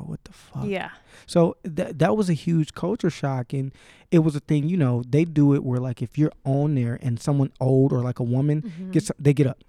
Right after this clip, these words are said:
Speaker 1: They get
Speaker 2: Yeah.
Speaker 1: up and give up their seats.
Speaker 2: Right.
Speaker 1: Like, that is a
Speaker 2: Right.
Speaker 1: normal thing.
Speaker 2: Yeah.
Speaker 1: Like, you, like, and even still, like, let's say if an elder person didn't want the
Speaker 2: Mm-hmm.
Speaker 1: seat, then both, just both of y'all be standing up. Like,
Speaker 2: Yeah.
Speaker 1: so
Speaker 2: Yeah.
Speaker 1: I seen that, and I was like, "What?"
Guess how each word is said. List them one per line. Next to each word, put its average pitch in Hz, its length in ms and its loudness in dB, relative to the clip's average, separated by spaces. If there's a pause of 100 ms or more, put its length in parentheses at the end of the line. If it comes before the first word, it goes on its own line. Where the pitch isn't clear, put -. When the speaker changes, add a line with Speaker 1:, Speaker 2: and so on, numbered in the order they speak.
Speaker 1:
They 139 160 0
get 202 140 2
Speaker 2:
Yeah. 139 80 4
Speaker 1:
up - 80 -6
and 135 120 0
give 131 140 -2
up 131 80 -2
their 131 140 -2
seats. - 340 -10
Speaker 2:
Right. 185 240 -14
Speaker 1:
Like, 135 200 -2
that 156 140 0
is 139 140 -2
a 127 60 0
Speaker 2:
Right. 127 240 -2
Speaker 1:
normal 143 340 2
thing. 123 400 -6
Speaker 2:
Yeah. - 300 -16
Speaker 1:
Like, 139 260 2
you, 143 220 0 (560)
like, 160 180 0
and 165 140 2
even 196 200 2
still, 180 280 -4
like, 131 160 -4
let's 143 120 -4
say 151 120 -2
if 139 120 -4
an - 60 -12 (160)
elder 147 240 2
person 139 300 -6
didn't 139 180 -2
want 139 140 -2
the 196 60 -8
Speaker 2:
Mm-hmm. 180 100 -8
Speaker 1:
seat, 175 200 -2 (680)
then 151 280 2
both, 147 260 2
just 131 200 2
both 147 160 2
of - 60 -6
y'all 123 140 0
be 117 100 -6
standing 117 360 -2
up. 110 140 -6
Like, 220 100 -8
Speaker 2:
Yeah. 220 240 0 (340)
Speaker 1:
so 151 160 2
Speaker 2:
Yeah. 147 100 2 (100)
Speaker 1:
I 143 160 0
seen 147 460 -2
that, 151 140 -2
and 143 120 -4
I 135 80 -2
was 127 160 -4
like, 127 120 -6
"What?" 135 140 -8